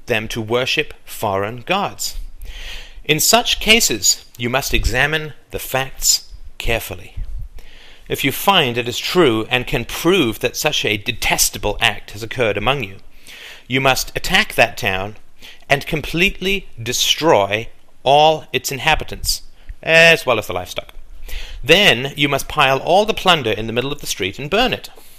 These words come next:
Put the entire town to the torch as a burnt offering to the Lord your God. That town must remain a ruin forever. It may never be rebuilt.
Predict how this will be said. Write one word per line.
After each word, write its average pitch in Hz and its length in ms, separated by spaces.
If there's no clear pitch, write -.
Put 202 180
the 214 120
entire 165 400
town 104 460
to 135 80
the - 100
torch - 480
as 117 120
a 120 100
burnt 151 300
offering 98 460
to 113 100
the 110 80
Lord 101 320
your 101 120
God. 101 400
That 135 280
town 110 420
must 127 280
remain 110 500
a 110 100
ruin 165 520
forever. 135 580
It - 180
may 135 160
never 131 540
be 104 180
rebuilt. 101 460